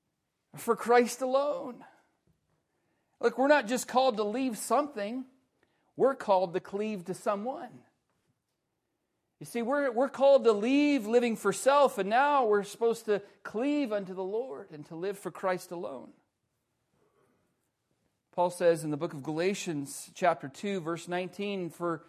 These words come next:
I through the law am dead to the law, that I might live unto God." You see, I have a new calling. I have a new purpose in my life. Romans six twenty,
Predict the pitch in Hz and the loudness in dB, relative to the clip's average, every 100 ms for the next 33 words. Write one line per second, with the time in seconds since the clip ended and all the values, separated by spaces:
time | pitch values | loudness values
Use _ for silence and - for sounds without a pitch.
0 | _ _ _ 180 247 269 262 - 233 220 | _ _ _ 0 4 4 2 -2 0 0
1 | 202 220 247 240 196 180 214 220 208 208 | 4 6 6 6 0 -2 -2 -2 -4 -6
2 | 202 190 185 165 185 220 214 202 196 180 | 0 2 2 4 2 2 2 0 0 -4
3 | 190 277 269 185 156 165 - _ _ _ | -4 -4 -2 0 -2 -8 -16 _ _ _
4 | _ _ _ _ 170 175 160 196 160 - | _ _ _ _ -8 -6 -4 -4 -4 -12
5 | _ _ 151 226 196 190 185 180 180 233 | _ _ -10 2 4 4 4 2 0 -2
6 | 233 196 - - 196 175 160 143 _ _ | -2 -4 -10 -2 0 0 -4 -16 _ _
7 | _ _ _ _ _ _ _ _ 147 202 | _ _ _ _ _ _ _ _ 2 6
8 | 185 170 196 240 233 202 - _ _ - | 6 4 0 0 0 -2 -8 _ _ -20
9 | - - 233 233 214 208 180 185 180 190 | -10 6 6 6 -2 0 0 0 0 -2
10 | 180 - - - _ _ _ _ _ _ | -8 -16 -20 -20 _ _ _ _ _ _
11 | _ _ _ _ _ - 139 160 147 - | _ _ _ _ _ -4 -2 -2 -2 -4
12 | 175 - 185 180 170 | -6 -4 -4 -2 -6